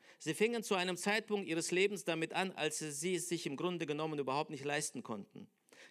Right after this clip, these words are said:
Kellogg's, Carnegie, Walton, Rockefeller, Templeton.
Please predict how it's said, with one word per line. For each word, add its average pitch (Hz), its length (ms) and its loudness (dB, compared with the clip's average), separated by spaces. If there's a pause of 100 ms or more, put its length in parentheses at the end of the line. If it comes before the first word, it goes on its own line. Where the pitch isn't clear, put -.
Kellogg's, 180 520 2
Carnegie, 165 500 0
Walton, 156 460 0
Rockefeller, 147 540 -2
Templeton. 156 680 -4